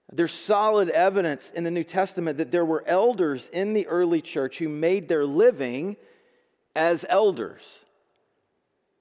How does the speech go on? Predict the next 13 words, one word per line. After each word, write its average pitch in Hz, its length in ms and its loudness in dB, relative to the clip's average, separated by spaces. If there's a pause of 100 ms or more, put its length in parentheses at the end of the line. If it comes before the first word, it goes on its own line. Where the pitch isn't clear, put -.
(100)
Peter 226 280 0
doesn't 196 280 0
just 180 200 -2
say 180 240 2 (300)
gain 175 640 0 (180)
here, 110 440 -2
right? 127 200 0 (240)
He 180 120 0
says 170 340 0 (240)
shameful 220 920 0 (260)
gain, 120 460 -4 (360)
or 175 240 2 (220)
dishonest 196 1000 0